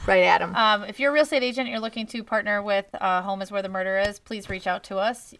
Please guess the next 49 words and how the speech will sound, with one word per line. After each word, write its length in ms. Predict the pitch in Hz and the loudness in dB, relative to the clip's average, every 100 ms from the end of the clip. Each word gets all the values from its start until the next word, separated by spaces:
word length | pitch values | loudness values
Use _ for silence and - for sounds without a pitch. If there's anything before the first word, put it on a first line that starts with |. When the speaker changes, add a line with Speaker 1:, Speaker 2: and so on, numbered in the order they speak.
| - | -6
Speaker 2:
Um, 580 | 180 175 170 175 175 - | -4 -2 -2 -4 -10 -12
if 160 | 180 202 | -12 -10
you 140 | 185 | -6
have 120 | 185 | -4
any 140 | 180 180 | -4 -4
comments, 300 | 190 185 - | -4 -4 -6
questions, 340 | 196 180 185 | -10 -8 -8
or 80 | 196 | -8
concerns, 380 | 190 185 202 208 | -8 -8 -8 -10
you 40 | |
can 120 | 196 | -8
always 200 | 175 170 | -8 -8
email 320 | - 180 180 | -10 -6 -2
us 200 | 175 175 | -2 -2
at 100 | 180 | -4
home 220 | 170 175 175 | -4 -6 -8
is 100 | 175 | -8
where 120 | 180 | -8
the 60 | |
murder 280 | 175 175 190 | -6 -6 -4
is 160 | 214 208 | -4 -6
at 100 | 170 | -8
gmail 300 | 175 165 165 | -8 -8 -4
dot 200 | 165 - | -6 0
com. 280 | 254 277 302 - - - - | 0 0 -4 -20 -20 -20 -12
Check 140 | 214 | -2
out 80 | 196 | 0
our 120 | 185 | 2
website, 480 | 185 190 - 214 214 | 0 -2 0 0 0
w 240 | 190 190 | -6 -6
w 220 | 185 175 175 | -6 -6 -4
w 280 | 180 214 226 | -6 -6 -6
dot 300 | 214 180 - | -2 -2 -2
home 180 | 180 | -12
is 100 | 175 | -10
where 80 | 180 | -8
the 80 | 170 | -8
murder 300 | 170 170 175 | -6 -6 -2
is 420 | 185 214 220 - - | -2 -4 -8 -18 -8
dot 240 | 175 - | -6 -6
com. 240 | - 302 381 _ - - _ _ - | 2 2 2 _ -20 -20 _ _ -8
We 100 | 208 | -2
are 100 | 185 | 0
also 240 | 185 180 185 | 0 -2 -4
on 120 | 180 | -4
Facebook 520 | 202 240 - 277 294 - | -6 -8 -2 -2 -2 -8
and 300 | 208 196 190 | -6 -4 -2
on 140 | 190 190 | -4 -4
Instagram. 720 | 277 294 254 190 185 240 381 | -10 -12 -8 -2 0 -2 -4